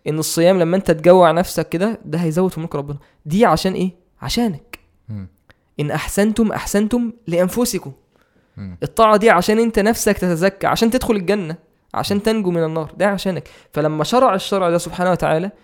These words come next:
Speaker 1: ده في مصلحتك. فلما تيجي أنت ترفض تقول له: "لا، أنا مش عايز".
Speaker 2: مم.
Speaker 1: أنت بتديني فرصة للمغفرة، بتديني فرصة للعتق، بتديني فرصة لإجابة الدعاء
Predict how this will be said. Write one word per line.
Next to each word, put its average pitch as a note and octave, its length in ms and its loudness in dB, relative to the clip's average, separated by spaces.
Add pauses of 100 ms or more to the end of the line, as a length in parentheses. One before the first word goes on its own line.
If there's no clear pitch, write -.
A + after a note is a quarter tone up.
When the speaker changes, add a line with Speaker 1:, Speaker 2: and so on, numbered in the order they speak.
(140)
Speaker 1:
ده F3 80 2
في F#3+ 100 -2
مصلحتك. - 520 -4 (720)
فلما D3 420 0
تيجي C4+ 240 0
أنت A3+ 300 0 (440)
ترفض G#3+ 380 0
تقول D#3+ 200 -6
له: D#3+ 60 0
"لا، D#3+ 100 0
أنا D#3 80 -2
مش C3+ 120 -6
عايز". C3 420 -12 (580)
Speaker 2:
مم. G2 180 -14 (120)
Speaker 1:
أنت C#3+ 160 -6
بتديني C#3+ 340 -6
فرصة F#3 460 -6 (140)
للمغفرة، D#3 600 -8 (360)
بتديني C#3+ 240 -10
فرصة E3 360 -6
للعتق، C#3+ 500 -4 (180)
بتديني D3 200 -8
فرصة E3+ 320 -8
لإجابة D#3+ 380 -4
الدعاء C#3 440 -8